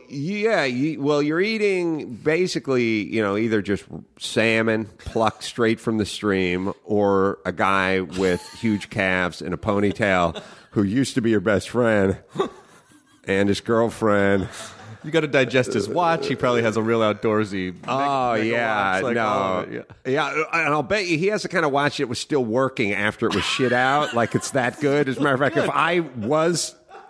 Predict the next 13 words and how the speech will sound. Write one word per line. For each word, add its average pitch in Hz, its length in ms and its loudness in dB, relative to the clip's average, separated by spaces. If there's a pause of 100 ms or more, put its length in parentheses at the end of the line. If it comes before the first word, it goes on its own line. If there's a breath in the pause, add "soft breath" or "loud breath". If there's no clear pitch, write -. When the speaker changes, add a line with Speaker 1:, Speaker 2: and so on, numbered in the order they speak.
(420 loud breath)
Speaker 1:
the 147 80 0
guy 151 260 0
who 165 100 2
manufactured 151 640 0
that 147 200 0
watch, 139 540 0
that 127 320 0
would 131 120 0
be 143 120 2
my 131 120 0
argument. 151 560 0
Like, 127 400 -2
listen, 143 560 0